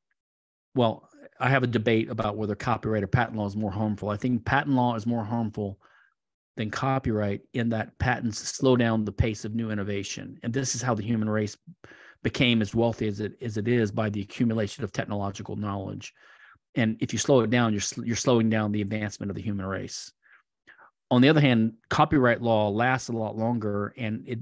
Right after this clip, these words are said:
it heavily distorts culture. And it's also a threat to internet freedom, because the, the copyright interests know that the internet is a big threat to their copyright enforcement regime.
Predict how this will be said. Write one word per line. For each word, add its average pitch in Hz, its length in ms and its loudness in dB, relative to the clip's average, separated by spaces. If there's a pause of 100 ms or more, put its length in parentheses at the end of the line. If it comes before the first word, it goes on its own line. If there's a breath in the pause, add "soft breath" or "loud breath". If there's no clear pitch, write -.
(100)
it 123 100 -6
heavily 123 340 0
distorts 110 440 -2
culture. 113 380 -2
And 110 120 2
it's 110 140 -4
also 131 340 2
a 110 60 2
threat 120 300 -2
to 123 100 -8
internet 117 320 -6
freedom, 131 280 4
because 113 360 -4 (380 soft breath)
the, 127 180 0
the 143 100 4
copyright 165 540 4
interests 135 320 -2
know 131 340 6
that 120 160 0
the 117 80 -8
internet 117 480 -2
is 107 160 -8
a 110 40 -4
big 110 280 -2
threat 110 400 2 (540 soft breath)
to 110 180 0
their 104 180 -2
copyright 110 460 0
enforcement 98 460 -4
regime. 104 360 -6